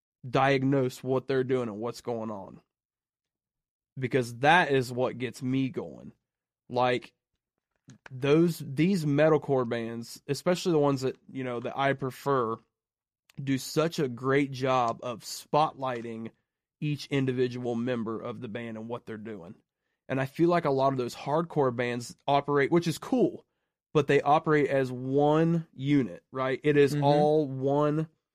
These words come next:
Speaker 1: they're driving towards the same goal. And it is all about the band and the sound that they're creating together. Whereas a lot of the metalcore bands that I listen to, it's, it's, it's individual. It's highlighting and spotlighting each individual member and what they're doing.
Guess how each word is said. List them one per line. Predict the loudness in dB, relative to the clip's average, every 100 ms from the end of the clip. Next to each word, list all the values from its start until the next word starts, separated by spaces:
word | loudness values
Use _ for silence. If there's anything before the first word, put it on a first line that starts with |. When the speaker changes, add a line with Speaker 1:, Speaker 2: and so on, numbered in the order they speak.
| _ 0
Speaker 1:
they're | 4 4
driving | 4 4 4 2
towards | 2 0 0
the | -4
same | -2 0 0 0
goal. | 0 0 -2 -10 _ _ _ _ -2
And | 0 2 0 -2
it | 0 2
is | 2
all | 2 2
about | 4 2 0 -2
the | -8
band | -6 -4 -2 0 2 0 -2 -4
and | -2 -2
the |
sound | -4 -2 0 2 0
that | 2
they're | 2 0
creating | -2 0 2 2 0 -6 -10 _ _ _ _ -6
together. | -2 0 -2 -4 -8 -20 _ _ _ -6
Whereas | 2 4 4 2 0 -2
a |
lot | -2 0 0
of |
the | -2
metalcore | 0 0 2 0 0
bands | 0 -2
that | 2
I | 4
listen | 4 2 -2 -4
to, | 2 2 2 -2 _ _ _ _ _
it's, | -8 -6 -4
it's, | -4 -4 -10
it's | -8 -6
individual. | -2 -2 2 2 2 -4 -10
It's | -12 -12
highlighting | -4 0 2 2 2 0
and | -4
spotlighting | -6 -2 0 0 -4 -4 -4
each | -4 -4
individual | -4 -4 -2 -4 -4 -6
member | -2 -2 -2 -4
and | -6
what | -6 -6
they're | -6
doing. | -6 -10 -10 -14